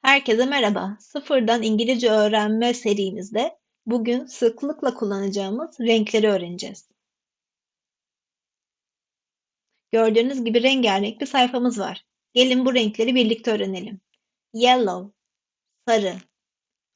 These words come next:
orange, turuncu, red,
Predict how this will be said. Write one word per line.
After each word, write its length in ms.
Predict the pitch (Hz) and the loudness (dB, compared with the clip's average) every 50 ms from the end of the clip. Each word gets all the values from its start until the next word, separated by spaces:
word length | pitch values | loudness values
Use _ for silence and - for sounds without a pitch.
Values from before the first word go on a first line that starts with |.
| _ - | _ 2
orange, 540 | 240 247 254 247 233 196 185 202 - - - - - _ _ _ _ _ _ _ _ _ _ _ _ _ - | 6 6 8 6 6 2 -2 -6 -12 -14 -18 -20 -20 _ _ _ _ _ _ _ _ _ _ _ _ _ -2
turuncu, 540 | 233 214 208 202 202 196 202 202 185 180 180 _ _ _ _ _ _ _ _ _ _ _ - | 0 2 2 2 0 -2 -4 -4 -8 -8 -10 _ _ _ _ _ _ _ _ _ _ _ -4
red, 320 | 208 220 233 233 190 170 | 0 2 2 2 2 0